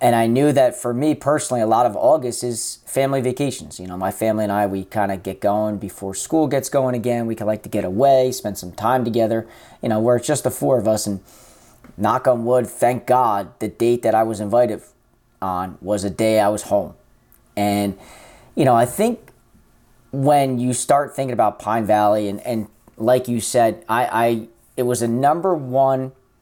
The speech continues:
or best golf course in the world, according to Golf Magazine, since two thousand five. It's been number one on Golf Digest's number one America's greatest, one hundred greatest courses.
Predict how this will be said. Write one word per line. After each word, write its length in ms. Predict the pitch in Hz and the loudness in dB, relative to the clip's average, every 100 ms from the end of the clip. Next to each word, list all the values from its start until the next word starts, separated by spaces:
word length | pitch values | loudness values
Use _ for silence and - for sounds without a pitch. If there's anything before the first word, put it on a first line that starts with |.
| _ - | _ -8
or 240 | 113 110 | -4 -2
best 400 | 101 131 147 - | 0 0 0 0
golf 300 | 143 123 - | 2 2 0
course 380 | - 123 120 - | -4 -4 -4 -8
in 160 | 123 120 | -6 -4
the 60 | |
world, 360 | 104 120 120 113 | 0 2 2 2
according 360 | 107 - 123 110 | -6 -4 -4 -4
to 60 | |
Golf 320 | 95 113 113 | 0 0 0
Magazine, 580 | 113 107 104 92 110 110 | -2 -4 -4 -8 -6 -6
since 280 | 104 110 104 | -8 -8 -8
two 160 | - 113 | -6 -2
thousand 420 | 104 98 98 92 | 0 0 -2 -8
five. 420 | - 78 80 87 - _ - - - - | -6 -4 -4 -6 -12 _ -20 -20 -20 -4
It's 220 | 110 - | -4 -2
been 360 | - 131 147 143 | -2 0 0 2
number 280 | 135 127 123 | 2 2 0
one 300 | 104 117 117 | 2 2 2
on 140 | 110 | 0
Golf 320 | 98 110 110 | 2 2 2
Digest's 760 | - 107 98 104 104 - - - - | 0 0 0 0 -2 -4 -10 -12 -4
number 220 | 107 107 | -2 0
one 200 | 104 107 | 0 0
America's 640 | 104 104 107 110 - - _ | 2 2 2 -4 -8 -10 _
greatest, 560 | - 98 104 104 - - | -8 -2 0 -2 -4 -6
one 120 | 101 | -4
hundred 260 | 101 107 107 | -2 -2 -2
greatest 320 | 104 98 - | -4 -4 -8
courses. 520 | - 82 80 87 - | -8 -8 -8 -8 -10